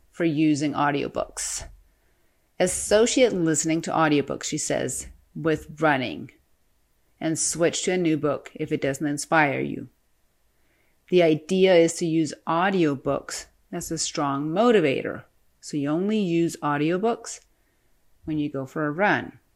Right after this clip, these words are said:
Speaking of audiobooks, I came across two book recommendations from Amanda that caught my attention. Finding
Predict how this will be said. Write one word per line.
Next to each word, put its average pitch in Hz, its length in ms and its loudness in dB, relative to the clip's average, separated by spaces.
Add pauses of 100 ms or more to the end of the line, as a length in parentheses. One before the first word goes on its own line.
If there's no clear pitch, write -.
(2000)
Speaking 233 720 0 (380)
of 165 120 -6
audiobooks, 160 720 2
I 165 80 0
came 208 300 -2
across 175 420 2
two 254 260 0
book 208 300 2
recommendations 147 800 -2 (220)
from 160 180 -4
Amanda 135 440 -2
that - 180 -2
caught - 160 -4
my 147 140 -2
attention. - 580 -6 (1040)
Finding 170 540 2